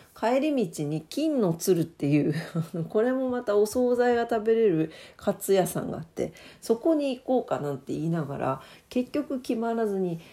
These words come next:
「そうだ」って言って、なんか最近その企業努力がすごいという噂のくら寿司に行ってみようと。<laughs> もう、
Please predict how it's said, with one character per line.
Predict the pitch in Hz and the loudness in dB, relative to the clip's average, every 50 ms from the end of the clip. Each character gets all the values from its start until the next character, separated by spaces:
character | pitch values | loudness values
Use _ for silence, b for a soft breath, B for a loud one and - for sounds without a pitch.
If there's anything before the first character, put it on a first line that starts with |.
| B B | B B
「そ | - 269 339 349 | -4 -2 2 2
う | 311 | 4
だ」 | - 165 135 | 4 4 2
っ | - | 0
て | - - - | -4 -12 -14
言 | 135 | -12
っ | - | -6
て、 | - 143 131 139 135 - - | -4 -4 -4 -4 -6 -6 -6
な | 202 247 | -4 -4
ん | 247 | -4
か | - 180 | -4 -8
最 | - - - 240 262 269 | -8 -4 -4 -2 -4 -4
近 | 269 - - 311 269 269 262 | -4 -4 -4 -2 -2 -2 -4
そ | - 247 | -4 -4
の | 226 220 | -4 -6
企 | 226 - - 208 196 | -6 -4 -4 -2 0
業 | 285 302 311 311 | 2 0 2 2
努 | 294 320 330 | 2 2 2
力 | 302 254 - - 180 | 2 0 -2 -2 -2
が | 170 156 | -4 -4
す | - - - 170 | -4 -2 -2 -2
ご | 165 190 202 202 | 0 2 2 2
い | 190 180 170 - - _ _ _ _ _ _ _ _ - | 2 0 -4 -8 -12 _ _ _ _ _ _ _ _ -4
と | - 160 156 | -2 0 2
い | 160 160 170 170 165 | 2 2 4 4 4
う | 160 156 | 4 4
噂 | 156 170 196 208 - - 180 | 4 2 0 0 -4 -4 -2
の | 180 202 208 180 147 B B B B B B | 2 4 4 4 4 B B B B B B
く | - - 196 | -8 -4 0
ら | 220 320 466 494 | 0 2 2 4
寿 | 403 359 | 4 4
司 | - - 185 | 4 2 0
に | 160 143 | 0 0
行 | 139 135 | 0 -2
っ | - | -4
て | - - 160 | 0 0 2
み | 147 151 151 | 2 2 2
よ | 147 143 120 | 2 0 0
う | 95 | -2
と。 | - - - B B B B B B - 151 110 - - - - - - - - - - | -4 -10 -12 B B B B B B -4 -4 -2 -4 -6 -8 -8 -10 -8 -8 -8 -12 -12
<laughs> | - - - _ _ _ - - - - - - - 247 - | -14 -18 -20 _ _ _ -20 -14 -12 -8 -6 -6 -6 -4 0
も | 180 208 170 156 147 139 | 2 2 4 4 4 2
う、 | 131 | 0